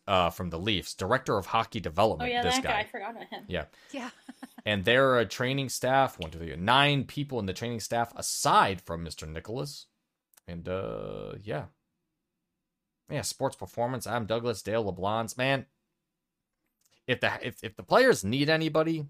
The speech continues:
Speaker 1: they can find it. And I think all of the inter-management stuff, that's gonna get smoothed out quite a bit in the s-,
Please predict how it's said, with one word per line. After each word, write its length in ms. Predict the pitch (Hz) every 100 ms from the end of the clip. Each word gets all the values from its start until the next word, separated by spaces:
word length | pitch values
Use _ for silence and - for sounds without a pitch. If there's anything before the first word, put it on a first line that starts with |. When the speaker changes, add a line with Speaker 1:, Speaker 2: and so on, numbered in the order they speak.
| -
Speaker 1:
they 100 | 101
can 140 | 101
find 400 | - 123 110 92
it. 120 | 76 -
And 100 | 101
I 80 | 104
think 460 | - 170 143 - _ _ _ _ _ _ _ _ _ _ _ - -
all 160 | 120 151
of 100 | 135
the 180 | -
inter-management 1080 | 120 120 - 120 107 104 110 110 110 113 110 -
stuff, 400 | - - 113 110
that's 360 | - 110 - -
gonna 180 | 139 123
get 220 | 104 -
smoothed 420 | - 107 101 90
out 240 | 92 90 -
quite 560 | - 87 101 104 104
a 40 | 92
bit 200 | 95 90
in 120 | 82
the 60 | 76
s-, 200 | -